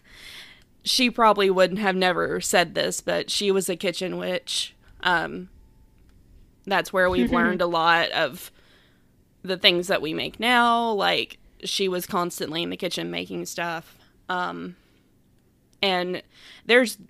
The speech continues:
Speaker 1: been that power in my bloodline for a long time. You know, we can s-, like, I can see it in my mom. I can see it in my grandmother even. Um,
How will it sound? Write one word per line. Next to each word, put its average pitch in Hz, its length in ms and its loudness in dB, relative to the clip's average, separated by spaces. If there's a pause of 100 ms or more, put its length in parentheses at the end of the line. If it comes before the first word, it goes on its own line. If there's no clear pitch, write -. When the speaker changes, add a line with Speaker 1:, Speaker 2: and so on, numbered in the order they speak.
(100)
Speaker 1:
been 247 280 0
that 208 400 -2 (260)
power 175 540 0 (240)
in 185 100 -4
my 175 140 -2
bloodline 165 460 -6
for 156 100 -8
a 147 60 -6
long 160 240 -8
time. 170 380 -4
You 180 80 -8
know, 170 200 -6
we 175 100 -6
can 175 180 -10
s-, 170 220 -12 (260)
like, 180 160 -4
I 170 120 -4
can 175 180 -10
see 175 200 -10
it 165 80 -8
in 175 60 -10
my 170 100 -8
mom. 180 380 -2
I 175 80 -4
can 175 180 -10
see 175 200 -8
it 175 60 -8
in 160 100 -10
my 160 120 -10
grandmother 160 500 -8
even. 147 420 -10 (800)
Um, 175 500 -6